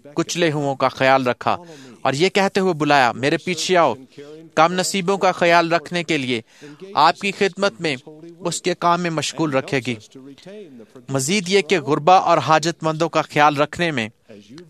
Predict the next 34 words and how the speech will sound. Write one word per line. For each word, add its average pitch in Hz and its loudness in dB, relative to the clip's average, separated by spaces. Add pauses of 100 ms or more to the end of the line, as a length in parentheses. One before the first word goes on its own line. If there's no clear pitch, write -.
(200)
مدد 156 2
سے 131 -4
آپ 143 4 (120)
ہماری 143 0
مدد 131 -2
کریں 107 -4
گے۔ 95 -10 (1120)
جب 165 2
آپ 190 6 (100)
ہر 190 6
رکن 202 -2
کے 185 -2
گھر 151 2
جاتے 143 0
ہیں، 170 -4 (840)
خوف 185 4
زدہ 202 0
یا 214 0
شرمندہ 185 0
نہ 180 2
ہوں۔ 147 -2 (480)
روح 160 0
القدس 214 -4
ہر 185 4
لمحہ 190 0
الفاظ 160 2
دے 165 0
گا 185 2
کہ 175 -2
آپ 160 2
کو 151 -6
کیا 170 2
کہنا 143 -4
ہے، 95 -10